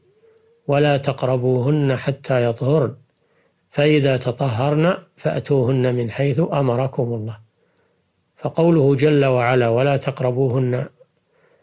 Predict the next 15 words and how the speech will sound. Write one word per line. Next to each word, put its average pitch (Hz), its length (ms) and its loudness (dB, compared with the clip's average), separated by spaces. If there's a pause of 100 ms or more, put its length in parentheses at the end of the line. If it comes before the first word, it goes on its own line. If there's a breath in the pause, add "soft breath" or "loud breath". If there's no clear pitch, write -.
(380)
آه، 131 260 0
في 113 60 -2
المحيض، 131 600 0 (2250)
يعني 139 280 2
مخرج 139 400 0
الحيض 123 360 0
وهو 120 260 0
الفرج، 110 400 -4 (1000)
فلا 135 240 2
يجوز 135 320 0
له 127 460 0
أن 127 100 0
يجامعها 123 720 0
في 117 100 -2
الفرج، 110 320 -4